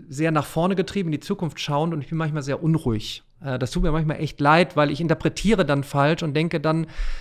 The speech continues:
warum ist jetzt der Podcast noch nicht organisiert? Ähm, warum ist jetzt der LinkedIn-Beitrag noch nicht draußen? Ne? Weil mein Brand geht draußen mit Mediaproduktion und ich nutze einfach, um Wissen zu teilen.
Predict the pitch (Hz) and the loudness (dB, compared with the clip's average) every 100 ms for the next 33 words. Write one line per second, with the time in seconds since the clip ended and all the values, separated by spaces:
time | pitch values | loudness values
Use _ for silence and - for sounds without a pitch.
0 | - - 160 185 180 - - 180 160 160 | 2 6 8 6 2 -4 -10 -4 -2 0
1 | - - 165 196 180 180 180 - 175 175 | 0 2 2 2 2 2 2 4 6 6
2 | 175 160 180 190 196 - 156 151 156 160 | 4 2 2 2 0 -4 -2 2 4 4
3 | 170 - - 143 165 208 190 180 185 180 | 2 0 0 2 4 4 6 6 4 2
4 | 175 180 - 165 180 190 196 196 190 151 | 2 2 2 6 6 6 2 0 2 2
5 | 175 156 147 147 143 143 156 165 160 151 | 2 2 2 2 0 2 0 0 -2 -2
6 | 143 151 156 151 156 165 147 151 147 - | 0 0 -2 -4 0 0 -2 -4 -6 -6
7 | 165 160 156 143 - 170 - - 160 170 | -4 -2 -2 -6 -8 -12 -12 -4 0 0
8 | 170 151 156 151 156 156 147 170 170 - | 0 -2 -2 -2 -4 -2 -4 -4 -4 -8
9 | - 165 165 170 | -4 0 2 2